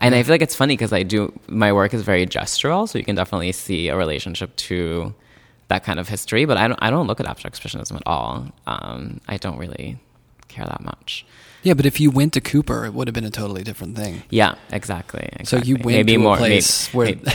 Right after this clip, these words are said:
Speaker 2: <laughs> they still have that dialogue.
Speaker 1: Yeah. Antique, antique dialogue. <laughs>
Speaker 2: Black Mountain, like, kinda going back in time to an ex-, you know.
Speaker 1: Well, I feel like for them, this, I think they view it as just, like, super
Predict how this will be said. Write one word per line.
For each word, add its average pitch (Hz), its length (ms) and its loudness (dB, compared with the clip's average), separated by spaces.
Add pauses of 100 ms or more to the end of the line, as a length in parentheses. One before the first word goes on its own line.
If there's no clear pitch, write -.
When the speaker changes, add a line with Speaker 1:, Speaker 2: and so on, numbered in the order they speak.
(120)
Speaker 2:
<laughs> - 160 -6
they 127 80 8
still 120 300 2
have 107 260 -2
that 107 160 -2
dialogue. 101 500 -2
Speaker 1:
Yeah. 113 800 10 (580)
Antique, - 540 -4 (160)
antique 104 320 -8
dialogue. - 500 -10
<laughs> 139 800 4 (600)
Speaker 2:
Black 107 360 -4
Mountain, 104 460 -2
like, 110 160 -4
kinda 113 200 -2
going 107 280 -4
back 104 260 -4
in 107 80 -4
time 104 480 -6
to - 140 -10
an 85 60 -10
ex-, 85 180 -14 (140)
you - 80 -4
know. 101 220 -6 (460)
Speaker 1:
Well, 139 120 10
I 156 80 10
feel 180 120 4
like 359 120 4
for 180 160 4
them, 120 240 4
this, 110 260 -2
I 110 120 6
think 107 200 0
they 123 100 4
view 98 300 2
it 95 100 4
as 87 180 -2
just, - 180 -8
like, 92 120 -6
super - 380 -4